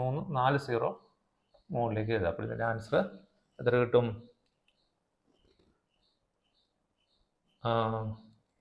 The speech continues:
സീറോ കട്ട് ചെയ്തു. പിന്നെ രണ്ട് ആറ്. ആ, ഓക്കെ. ഇതിൻ്റെ ആൻസർ നമുക്ക് എത്ര കിട്ടും? ട്വന്റി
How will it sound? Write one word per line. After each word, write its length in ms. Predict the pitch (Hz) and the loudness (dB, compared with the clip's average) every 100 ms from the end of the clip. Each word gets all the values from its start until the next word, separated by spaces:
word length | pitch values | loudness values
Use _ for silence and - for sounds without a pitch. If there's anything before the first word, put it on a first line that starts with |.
| _ _ _ _ _ _ _ _ _ _ _ _ _ _ _ | _ _ _ _ _ _ _ _ _ _ _ _ _ _ _
സീറോ 220 | - 123 127 | -4 2 6
കട്ട് 160 | 120 - | 6 4
ചെയ്തു. 200 | 123 131 170 | -2 -2 -4
പിന്നെ 260 | 135 123 143 - - _ _ 120 | -4 -4 -4 -6 -16 _ _ -6
രണ്ട് 200 | 117 117 110 | -4 -4 -6
ആറ്. 120 | 117 - | -8 -10
ആ, 40 | 110 - 117 | -10 -10 -12
ഓക്കെ. 140 | 107 - _ _ _ _ _ _ _ - _ _ _ _ _ 139 | -12 -14 _ _ _ _ _ _ _ -20 _ _ _ _ _ 2
ഇതിൻ്റെ 340 | 131 135 139 - 127 | 4 6 6 8 4
ആൻസർ 260 | 127 139 139 | 4 2 2
നമുക്ക് 200 | 135 139 | 4 4
എത്ര 100 | 143 143 | 4 4
കിട്ടും? 200 | 185 190 - - | 0 -2 -2 2
ട്വന്റി 500 | 123 123 127 135 | 2 4 2 4